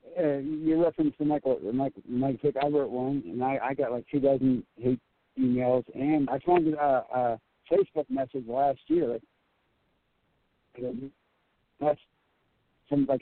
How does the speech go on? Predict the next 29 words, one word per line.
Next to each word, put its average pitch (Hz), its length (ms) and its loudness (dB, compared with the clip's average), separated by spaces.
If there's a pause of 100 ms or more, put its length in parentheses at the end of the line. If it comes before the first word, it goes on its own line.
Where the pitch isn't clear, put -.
three 175 200 6
years 180 180 4
later. 151 500 0 (100)
"I 123 100 -4
hope 151 180 2
your 139 120 -2
family 151 580 2 (240)
dies 143 320 6
in 135 100 2
a 131 60 -2
car 139 320 4
wreck. 135 320 2
I 123 80 -2
hope 131 180 0
they, 131 220 0
they, 117 260 -2
they, - 160 -4 (260)
you 247 180 -8
crash 135 340 2
and 123 80 -4
they 131 80 -2
all 131 240 4 (240)
fly 135 240 0
through 127 100 -8
the 127 80 -2
windshield." 135 380 -2 (260)
Because 180 220 2
I 170 180 4
said 156 240 2